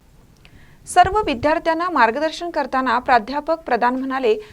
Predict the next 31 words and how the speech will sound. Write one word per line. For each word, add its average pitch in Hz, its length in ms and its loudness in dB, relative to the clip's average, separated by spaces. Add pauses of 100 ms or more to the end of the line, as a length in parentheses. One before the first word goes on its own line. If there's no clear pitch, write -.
(300)
"छत्रपती 359 480 -4
संभाजी 294 440 -4
महाराज 285 340 -2
म्हणजे 254 380 0
सर्व 285 300 -2
युवकांसाठी 262 880 -4
एक 269 180 -6
प्रेरणास्थान 214 520 -2
आहे. 190 280 -6 (540)
देश 233 420 2
आणि 254 180 -2
धर्मासाठी 233 760 -4 (260)
आपल्या 294 340 2
प्राणाचीही 269 600 -2
बाजी 233 380 0
लावणारे 233 380 0
व्यक्तिमत्व 285 680 -4
म्हणजे 233 380 -2 (340)
छत्रपती 302 460 -4
संभाजी 220 460 -2
महाराज. 185 380 -2 (640)
छत्रपती 247 480 -2
शिवरायांच्या 285 600 -2
नंतर 247 360 -4
मोगलांना 233 640 -2
आपल्या 226 300 -2
मावळ्यांच्या 247 600 -2
सहाय्याने 226 480 -4
कडवी 233 360 -4
झुंज 220 340 -6
दिली, 185 300 -2